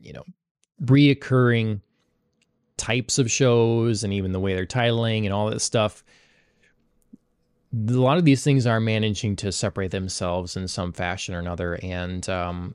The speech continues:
you know, uh, Chainsaw Man has been proof of, uh, how we can have something that is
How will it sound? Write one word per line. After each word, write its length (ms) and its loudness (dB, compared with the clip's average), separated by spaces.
you 100 -6
know, 260 -6
uh, 200 -16
Chainsaw 400 0
Man 200 -4
has 120 -6
been 220 -6
proof 420 -6
of, 260 -8
uh, 260 -2
how 160 -6
we 120 -2
can 140 -4
have 320 -4
something 460 -2
that 220 -2
is 200 -6